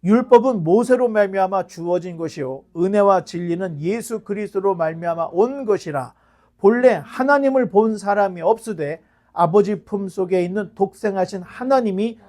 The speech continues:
나타내셨느니라." 자, 예수님이 이 땅에 오신 것은 자의적으로 오셨다는 거예요. 그리고 요한은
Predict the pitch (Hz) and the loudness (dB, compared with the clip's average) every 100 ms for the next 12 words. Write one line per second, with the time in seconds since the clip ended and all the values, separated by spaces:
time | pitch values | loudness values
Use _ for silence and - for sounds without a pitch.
0 | _ 160 160 - 214 233 233 233 254 285 | _ -4 -4 0 2 2 0 -4 -4 -4
1 | 277 240 240 254 220 - _ _ _ _ | -4 -6 0 0 0 -6 _ _ _ _
2 | _ _ 285 233 113 _ _ _ _ _ | _ _ 6 6 4 _ _ _ _ _
3 | _ _ _ _ _ _ _ _ - 254 | _ _ _ _ _ _ _ _ 0 0
4 | 262 262 254 226 208 190 226 269 - _ | -2 -6 -6 -4 -6 -6 -8 -10 -16 _
5 | _ _ _ _ _ _ _ _ _ _ | _ _ _ _ _ _ _ _ _ _
6 | _ _ 190 214 - 254 247 233 - 131 | _ _ -6 -6 -4 -4 -4 -6 -8 -6
7 | 175 - 180 156 156 196 - - 165 196 | -6 -6 -10 -8 -8 -10 -12 -4 -2 0
8 | 226 180 123 143 - 113 117 _ _ _ | 0 -2 -4 -8 -10 -14 -16 _ _ _
9 | _ _ _ _ _ _ 277 269 156 131 | _ _ _ _ _ _ -4 -2 -4 -8
10 | _ 151 220 247 220 202 190 165 233 339 | _ 0 0 2 -4 -4 -4 -4 -6 -6